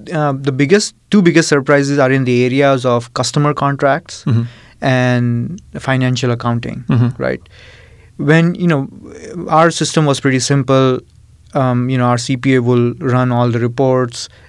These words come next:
Speaker 1: and all the financial statements and stuff like that.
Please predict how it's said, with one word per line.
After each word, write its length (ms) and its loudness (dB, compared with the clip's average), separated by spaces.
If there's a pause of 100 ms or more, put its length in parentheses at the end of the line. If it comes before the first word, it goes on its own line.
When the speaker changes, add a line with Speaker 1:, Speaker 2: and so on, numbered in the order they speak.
Speaker 1:
and 280 0
all 160 -2
the 80 -2
financial 460 -2
statements 520 -4
and 100 -2
stuff 220 -6
like 200 -4
that. 260 -6